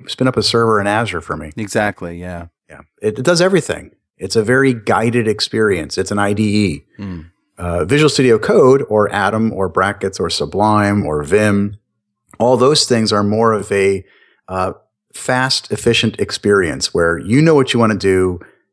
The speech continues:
Speaker 1: You may have a different workflow than, than Richard, and I may have a different workflow than both of you guys,
Speaker 2: Mm.
Speaker 1: but we can use the same tool and then terminal and other things that we want side by side with it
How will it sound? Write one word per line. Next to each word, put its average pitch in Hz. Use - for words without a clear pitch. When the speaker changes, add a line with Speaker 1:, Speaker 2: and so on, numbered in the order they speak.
Speaker 1:
You 113
may 156
have 135
a -
different 117
workflow 107
than, 92
than 87
Richard, 107
and 95
I 101
may 101
have 98
a 92
different 98
workflow 95
than 82
both 107
of -
you 95
guys, 85
Speaker 2:
Mm. -
Speaker 1:
but -
we 104
can 107
use 113
the 101
same 123
tool 117
and 98
then 101
terminal 117
and 107
other 110
things 107
that 98
we 107
want 101
side 107
by 98
side 135
with 101
it 85